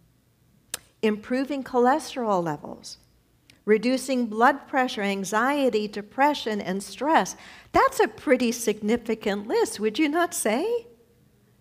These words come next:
A pre-, and if we, if you think about some of the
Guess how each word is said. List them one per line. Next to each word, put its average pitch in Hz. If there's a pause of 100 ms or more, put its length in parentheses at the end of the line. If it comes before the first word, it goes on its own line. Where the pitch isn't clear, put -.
(600)
A 254
pre-, - (320)
and 294
if 311
we, 311 (220)
if 277
you 262
think 494
about 226
some 311 (140)
of 247
the 214